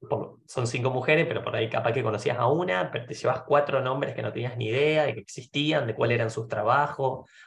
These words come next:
de qué hicieron, en qué época histórica estuvieron, qué sé yo. Me, bueno, me parece un montón ya eso, ya eso me parece un montón.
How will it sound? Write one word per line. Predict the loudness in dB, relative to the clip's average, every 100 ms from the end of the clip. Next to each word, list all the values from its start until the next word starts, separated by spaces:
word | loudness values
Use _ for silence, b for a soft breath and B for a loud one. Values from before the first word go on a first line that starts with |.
| _
de | -6 -2
qué | -2
hicieron, | -2 2 6 6 6 2
en | 0 -2
qué | -2
época | 0 -2 -2 -6
histórica | -4 -2 -2 -4
estuvieron, | -6 -4 0 2 2 0 -2
qué | -6
sé | -6
yo. | -6 -8 -10
Me, | -16 -16 -18 -20 _
bueno, | -4 -2
me | -4
parece | -6 -4 -4
un |
montón | -4 0 0 0
ya | -4 -2 -2
eso, | -4 -8
ya | -4 0
eso | 0 2 0 0 B B B
me | -6
parece | -4 -4
un | -4
montón. | -6 -8